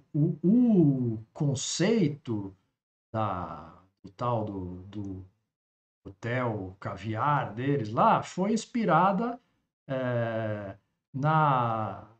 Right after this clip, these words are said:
no, no, na, no modelo que já existe, né, da Renault Trafic. E aí, é, aí sim eu acho que, assim, na verdade é uma maneira de você promover e, e, e vender a Renault Trafic pra esse fim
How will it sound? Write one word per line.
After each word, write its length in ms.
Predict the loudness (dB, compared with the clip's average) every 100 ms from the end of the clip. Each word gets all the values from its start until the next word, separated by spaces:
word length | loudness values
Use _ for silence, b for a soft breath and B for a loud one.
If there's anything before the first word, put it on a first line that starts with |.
| _ _ _ _ _
no, 180 | -4 -4
no, 540 | -2 0 0 0 -4 -4
na, 240 | -4 -4
no 140 | 2
modelo 640 | 4 6 6 6 6 4 0
que 180 | 0 2
já 200 | 4 2
existe, 580 | 2 2 0 -2 -6 -2
né, 240 | -2 -4 _ _ _ _ _
da 720 | -4 -2 -2 -4 -8 -10 -16 -20 _ _
Renault 280 | 0 2 2
Trafic. 600 | 0 2 2 2 -2 -18 _ _ _ _ _
E 100 | 2
aí, 260 | 4 8 8 8 4
é, 140 | 6
aí 300 | 6 8 8
sim 360 | 8 6 8 8
eu 140 | 10
acho 420 | 10 10 6 0 -4
que, 100 | -4
assim, 360 | -2 0 0
na 120 | 2
verdade 580 | 0 2 4 4 4 2
é 280 | 4 4 2 -4 _ _ _
uma 260 | 0 4 6
maneira 600 | 8 10 8 8 6 4
de 100 | 2
você 240 | 0 -2
promover 840 | 0 4 6 6 4 4 4 4 2
e, 380 | 2 2 0 0
e, 240 | 0 0
e 140 | 0 2
vender 520 | 4 4 6 4 4
a 60 | 2
Renault 300 | 0 -2 -2
Trafic 540 | -4 -4 -6 -6 -6
pra 240 | -4 0 0
esse 200 | -2 -6
fim 320 | -8 -10